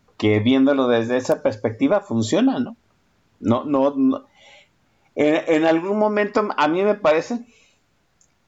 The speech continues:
que pienso que Peña Nieto,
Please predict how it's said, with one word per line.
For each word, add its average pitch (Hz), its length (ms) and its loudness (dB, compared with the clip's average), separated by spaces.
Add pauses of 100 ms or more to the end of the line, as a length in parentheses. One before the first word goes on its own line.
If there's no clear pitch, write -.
(480)
que 113 400 -4
pienso 170 540 0 (1200)
que 123 160 0
Peña 123 360 0
Nieto, 160 440 0